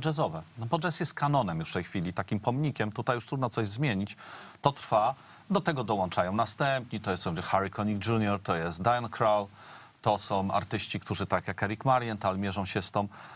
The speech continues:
e, materią, ale niektórzy wygrywają, niektórzy nie. Ja bym sobie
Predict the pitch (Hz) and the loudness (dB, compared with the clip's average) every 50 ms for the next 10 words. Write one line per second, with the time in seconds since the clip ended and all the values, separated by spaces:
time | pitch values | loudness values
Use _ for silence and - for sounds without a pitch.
0 | - - - 95 95 98 98 101 107 110 107 - 113 107 120 143 175 190 180 196 | -20 -2 2 4 4 4 4 4 4 2 4 2 0 0 0 0 2 2 2 4
1 | 208 208 208 196 196 180 - 202 185 151 180 160 165 147 147 147 131 139 135 139 | 4 2 0 0 -4 -2 0 0 2 2 2 2 2 4 4 4 4 2 2 2
2 | 143 139 135 - - - 135 113 139 127 107 95 98 117 - 180 202 202 - - | 0 -2 -4 -2 -2 -2 0 0 2 2 2 4 4 4 4 2 0 -2 0 0
3 | 214 196 208 202 196 | 0 2 2 2 2